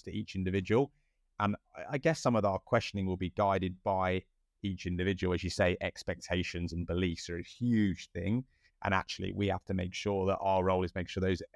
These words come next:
you know, expectations are met or at least addressed. So, yeah, I think it's, um, it'd be tailored to everyone. And that can always sound very generic when we're talking through the kind of framework that we have, but actually it's very much tailored to everyone,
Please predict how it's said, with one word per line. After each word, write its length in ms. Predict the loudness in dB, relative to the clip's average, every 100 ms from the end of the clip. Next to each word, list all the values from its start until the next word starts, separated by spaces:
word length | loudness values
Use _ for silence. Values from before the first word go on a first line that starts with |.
| -14
you 180 | -6 -6
know, 80 | -4
expectations 840 | -6 -6 -8 -8 -2 -2 0 0 2
are 160 | 2
met 400 | 4 0 0 -6 -4
or 120 | -4
at 80 | 0
least 240 | -2 -2
addressed. 460 | -2 0 -2 -6 -16
So, 380 | -4 4 4 4 _ _ -2
yeah, 220 | 2 2 0
I 40 | -4
think 180 | -4 -4
it's, 160 | -6
um, 320 | -2 0 -2 -4
it'd 140 | -6
be 120 | -4
tailored 420 | -6 0 2 2 -2
to 80 | -4
everyone. 360 | -2 0 2 2
And 100 | 2
that 140 | -2
can 120 | -4
always 260 | 0 0 0
sound 220 | -2 0
very 200 | 0 -2 -4
generic 520 | -2 2 2 2 -2
when 100 | -8
we're 100 | -8
talking 360 | -2 -2 -2 -6
through 180 | -2
the 80 | -2
kind 180 | 0 0
of 100 | 0 _ _ _
framework 680 | -20 0 2 4 4 4 2 0
that 80 | -6
we 180 | -2 0
have, 260 | 0 0 0 2
but 120 | 2
actually 380 | 2 -4 -4 -4
it's 140 | -2
very 180 | 0 2
much 260 | 0 -4
tailored 320 | -4 0 0 0
to 140 | 0
everyone, 380 | 2 2 2